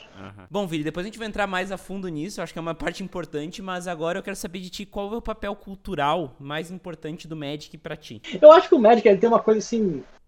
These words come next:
Speaker 2: também é quase que única, sabe? É...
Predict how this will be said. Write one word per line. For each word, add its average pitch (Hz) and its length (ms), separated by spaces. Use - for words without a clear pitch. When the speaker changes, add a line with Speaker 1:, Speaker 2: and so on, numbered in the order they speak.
Speaker 2:
também 202 440
é 233 300
quase 330 380
que 349 100
única, 247 500
sabe? 127 640
É... 127 560